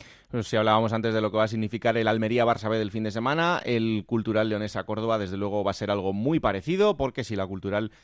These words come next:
consigue la victoria, dará un paso de gigante en la salvación, pero si lo hace el Córdoba, volveremos a estar otra vez con todo súper apretado entre estos cuatro equipos que son los que están peleando por no descender. Así que atentos estaremos también a lo que pase en estos dos partidos el fin de semana. Gracias, Carlos. Un abrazo fuerte.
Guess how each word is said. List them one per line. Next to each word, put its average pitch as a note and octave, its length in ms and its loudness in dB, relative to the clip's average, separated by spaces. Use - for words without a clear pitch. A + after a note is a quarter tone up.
consigue G2+ 320 -6
la G2 100 0
victoria, A2+ 360 0
dará G#2 140 0
un G2+ 100 -2
paso G2 240 -4
de G2 100 -2
gigante A#2+ 600 -2
en F#2+ 140 -10
la F2+ 80 -8
salvación, C3 560 -2
pero C#3+ 220 2
si A2 180 -8
lo F2 100 0
hace E2 140 -6
el B2 60 -6
Córdoba, D#3 440 2
volveremos G2+ 460 -2
a G2+ 40 -2
estar G#2 380 -2
otra G#2 260 -2
vez G#2 160 -2
con G2+ 260 -4
todo A2+ 220 -2
súper C3+ 480 2
apretado A#2+ 480 2
entre G2 360 -2
estos F#2 260 -4
cuatro G#2 240 0
equipos G#2 280 -4
que G#2 80 -6
son G2 160 -4
los F#2+ 120 -4
que - 60 -10
están F#2+ 200 -6
peleando F2+ 320 -4
por F2 160 -6
no F2+ 120 -4
descender. G2 340 -2
Así F#2 160 -6
que A2+ 160 -4
atentos G#2 380 -2
estaremos G2 360 -6
también F#2+ 240 -4
a F#2 40 -2
lo F#2 100 -4
que F2+ 80 -10
pase F#2 180 -6
en F#2+ 60 -4
estos F2+ 180 -10
dos F#2 100 -8
partidos F2 380 -8
el F2 340 -6
fin F#2+ 120 -8
de F2+ 60 -6
semana. E2+ 300 -6
Gracias, B2 280 2
Carlos. D#3 280 4
Un D3+ 60 0
abrazo D3 260 4
fuerte. G2 340 0